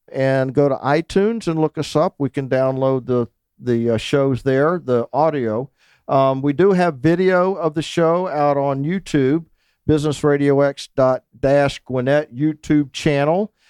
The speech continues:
And until next time, I'm Joe Moss, and, uh, got a couple things to always remember.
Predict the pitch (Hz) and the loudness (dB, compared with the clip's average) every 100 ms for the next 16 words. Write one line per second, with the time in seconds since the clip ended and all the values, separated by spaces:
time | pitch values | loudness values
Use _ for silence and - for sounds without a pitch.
0 | _ - 139 139 135 165 165 160 165 - | _ -4 -2 -2 0 0 0 0 -2 -4
1 | - 156 165 175 156 135 123 147 151 147 | -4 0 0 0 -2 -2 0 0 2 2
2 | 147 175 180 - _ 117 120 120 123 123 | 2 0 -2 -10 _ -4 0 2 0 -2
3 | 123 120 120 113 110 _ _ _ _ - | -2 0 0 0 -4 _ _ _ _ -2
4 | 139 135 - 151 - 143 - 151 151 139 | 0 0 -2 -2 -2 -4 0 -2 -2 -6
5 | - - _ - 147 139 - 139 160 202 | -10 -14 _ 0 0 0 0 2 4 2
6 | 214 165 180 160 143 107 104 127 | 2 2 2 2 0 -2 -6 -8